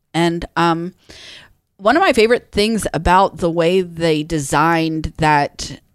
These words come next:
retreat was there were many times that were just quiet times. We had had our sessions, we had had our group work, we had, you know, all the,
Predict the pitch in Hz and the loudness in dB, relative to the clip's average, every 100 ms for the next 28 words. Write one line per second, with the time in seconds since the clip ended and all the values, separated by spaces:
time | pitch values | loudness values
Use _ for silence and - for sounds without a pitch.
0 | _ _ _ _ - 151 147 - 214 190 | _ _ _ _ -10 -8 -6 -4 -2 -2
1 | 110 - - - _ _ _ 185 170 196 | -2 -10 -16 -16 _ _ _ -6 2 2
2 | 190 190 190 233 240 226 180 165 180 175 | 2 -2 -2 -2 -2 0 0 0 -2 -2
3 | 170 165 - - 175 160 117 - 120 71 | -2 -4 -6 -4 0 0 0 -4 -6 -6
4 | 165 175 - _ _ _ _ _ 165 - | -8 -10 -14 _ _ _ _ _ -2 0
5 | - - 202 208 196 - 180 - 180 170 | 0 0 2 2 2 2 0 0 -2 -2
6 | 165 170 170 165 180 160 160 170 196 196 | -4 -6 -4 -4 0 0 0 0 0 2
7 | 190 175 180 170 180 170 165 - - 170 | 0 0 -2 0 2 4 4 0 -4 -2
8 | 175 165 151 160 165 170 175 | 0 0 -2 -4 0 0 -2